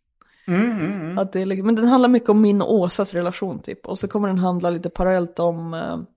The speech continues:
Speaker 2: om när jag var yngre.
Speaker 1: Mm.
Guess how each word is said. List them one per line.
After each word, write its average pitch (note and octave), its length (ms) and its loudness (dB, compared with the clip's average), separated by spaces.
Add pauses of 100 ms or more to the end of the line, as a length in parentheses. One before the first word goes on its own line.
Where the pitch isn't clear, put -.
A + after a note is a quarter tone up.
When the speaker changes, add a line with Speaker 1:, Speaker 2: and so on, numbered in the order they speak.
(880)
Speaker 2:
om D3+ 500 -6
när F3 120 -2
jag F3 60 0
var E3+ 80 0
yngre. F#3+ 300 -6 (560)
Speaker 1:
Mm. E3+ 360 2